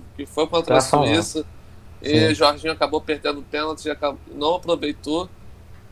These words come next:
Speaker 1: Então, assim, uma situação bem dele. É a segunda vez que a seleção italiana,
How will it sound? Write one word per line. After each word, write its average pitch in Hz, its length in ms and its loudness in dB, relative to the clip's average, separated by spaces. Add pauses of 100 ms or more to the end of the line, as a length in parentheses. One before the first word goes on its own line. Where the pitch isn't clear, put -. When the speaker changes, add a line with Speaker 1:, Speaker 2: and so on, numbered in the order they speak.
(180)
Speaker 1:
Então, 151 960 0 (560)
assim, 160 340 -4
uma 135 240 -4
situação 151 600 2
bem 156 300 0
dele. 170 320 -2 (140)
É 143 120 4
a - 20 8
segunda 196 640 2
vez 190 540 -6 (720)
que 147 60 -4
a 143 80 -2
seleção 147 440 -6
italiana, 151 440 -2